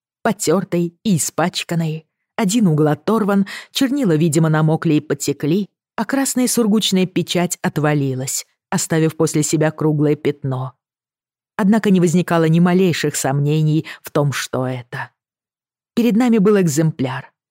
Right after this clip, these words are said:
оригинальный экземпляр с подписью губернатора Уильяма Трайана, дарственный на десять тысяч акров земли в королевской колонии Северная Каролина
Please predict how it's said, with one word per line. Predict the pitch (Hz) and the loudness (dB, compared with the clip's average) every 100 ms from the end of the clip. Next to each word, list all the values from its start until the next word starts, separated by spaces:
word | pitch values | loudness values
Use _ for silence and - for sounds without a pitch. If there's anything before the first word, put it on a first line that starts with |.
| _ | _
оригинальный | - 240 226 269 262 147 143 | -4 0 2 0 0 0 0
экземпляр | 139 156 147 156 190 - _ _ | 0 0 0 -2 -2 -6 _ _
с | - | -8
подписью | - 233 - 196 185 | -2 -2 0 0 2
губернатора | 165 170 156 160 170 170 160 - - | 2 2 2 2 0 0 -2 -4 0
Уильяма | 175 156 147 147 | 2 4 2 0
Трайана, | - 151 135 131 127 131 135 - _ _ _ | -4 -4 -2 -4 -6 -8 -12 -18 _ _ _
дарственный | 160 160 185 - 170 165 165 160 - - | -2 0 -2 -4 -2 0 0 -2 -10 -2
на | 226 | 0
десять | 196 233 - 165 | 2 2 0 -2
тысяч | - 175 170 - | 0 -2 -2 -4
акров | 170 165 160 147 | -4 -2 -2 -2
земли | 131 156 151 | 0 0 0
в | 165 | 0
королевской | - 156 151 156 - 151 | -2 0 0 0 -2 -4
колонии | - 139 147 156 156 151 147 - | -2 0 2 2 2 0 -2 -10
Северная | - 170 151 143 143 139 | -4 0 2 0 -2 -4
Каролина | - 139 131 131 190 196 196 | -2 -2 0 0 0 0 -2